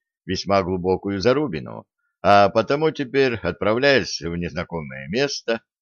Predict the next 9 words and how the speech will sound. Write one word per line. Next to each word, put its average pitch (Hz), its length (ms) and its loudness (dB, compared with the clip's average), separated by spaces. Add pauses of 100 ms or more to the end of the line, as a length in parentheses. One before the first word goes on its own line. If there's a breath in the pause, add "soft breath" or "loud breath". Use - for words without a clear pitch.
(520)
Олег 170 280 6
накинул 131 440 0
на 123 100 2
себя 107 300 0
кожаный 98 500 0
поддоспешник 123 1080 -2 (440)
и 123 180 0
пластинчатую 113 1000 -2
броню, 87 760 -2